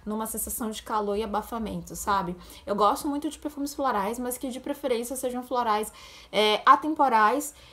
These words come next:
e também que sejam aqueles perfumes que você, você põe e você se sente feliz, você se sente radiante. Eu gosto muito dessa sensação,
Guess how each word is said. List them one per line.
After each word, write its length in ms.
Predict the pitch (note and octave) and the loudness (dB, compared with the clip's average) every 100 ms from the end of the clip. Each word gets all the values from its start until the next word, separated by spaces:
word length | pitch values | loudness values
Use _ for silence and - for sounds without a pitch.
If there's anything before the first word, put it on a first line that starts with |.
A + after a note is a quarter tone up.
| - | -10
e 540 | A#3+ B3+ C4+ C#4+ D4 D4 | -2 0 2 4 2 2
também 340 | F4+ E4 D4+ | 0 0 0
que 100 | D#4+ | -2
sejam 480 | E4+ - C4 D4 C#4+ | -4 0 0 0 -2
aqueles 360 | - D4+ C#4 C4+ | -4 -4 -6 -8
perfumes 380 | C4+ - C4 C#4 | -12 -8 -8 -8
que 120 | D4 | -6
você, 260 | C4+ C#4 C#4+ - - - | -4 -4 -4 -4 -8 -8
você 320 | G#3+ A3+ A#3+ | -8 -6 -4
põe 440 | D4 - C#4+ E4 E4+ | -6 -2 -2 -2 -4
e 60 | C#4 | -8
você 200 | C#4 D4 | -6 -8
se 60 | |
sente 260 | - D4 - | -8 -10 -10
feliz, 560 | - C#4 C4+ F3+ F3+ G3+ | -2 -2 -2 -6 -8 -8
você 200 | G#3+ A#3 | -8 -6
se 80 | |
sente 220 | - A#3+ - | -6 -8 -8
radiante. 480 | B3 A3+ B3+ E3+ | -8 -4 -4 -4
Eu 80 | F3+ | -4
gosto 260 | G#3+ B3+ C4+ | -4 -4 -6
muito 240 | B3 C4 | -8 -8
dessa 220 | C4+ C4+ | -8 -6
sensação, 640 | C#4 C4 C4 B3 B3 A3 | -8 -8 -8 -8 -6 -8